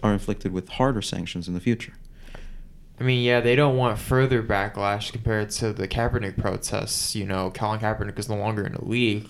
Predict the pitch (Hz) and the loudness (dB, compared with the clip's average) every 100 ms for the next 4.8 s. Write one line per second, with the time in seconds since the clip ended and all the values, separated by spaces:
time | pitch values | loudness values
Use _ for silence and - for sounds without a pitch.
0 | - - 107 98 95 101 - 110 107 104 | -14 -4 0 0 -2 -4 -4 -4 -2 0
1 | 117 110 107 95 - - 104 101 - - | 0 0 0 -4 -2 0 2 2 -2 -14
2 | - - - - - - 143 160 135 143 | -18 -18 -18 -20 -16 0 4 6 6 4
3 | 147 170 196 175 175 175 165 139 131 123 | 6 6 6 4 2 0 0 2 4 2
4 | 113 117 113 120 131 120 117 101 | 2 0 2 2 2 0 -4 -4